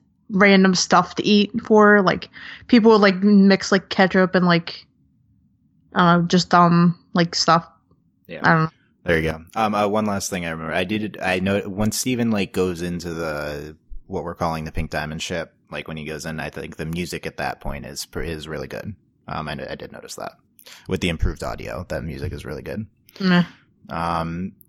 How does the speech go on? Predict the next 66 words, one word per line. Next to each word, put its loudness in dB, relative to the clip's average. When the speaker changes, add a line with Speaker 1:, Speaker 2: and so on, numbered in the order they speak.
Speaker 2:
uh, 2
overall, 0
if, -4
if -6
you 0
had 0
to -10
try 0
to, 0
like, 0
objectively -6
grade -8
the -8
episode, -10
normally 2
we 0
don't -2
do -8
this, -6
but -4
I -2
think -6
it's -10
interesting -8
'cause -8
we're -6
both -8
kind -8
of -14
down -8
on -8
this. -8
Like, -8
what -2
would -2
you -6
give -4
it? -6
Like, -10
we -12
can -8
do, -8
like, -10
the -10
A -14
V -16
Club -12
scale, -10
like, -14
uh, -14
A -8
to, -2
Speaker 1:
Like, 0
Speaker 2:
A -6
to -6
F. -12
Yeah. -12
Like, -10
what -2
Speaker 1:
I 2
give 4
it, 6
Speaker 2:
would 6
Speaker 1:
like, 2
a -8
C. 2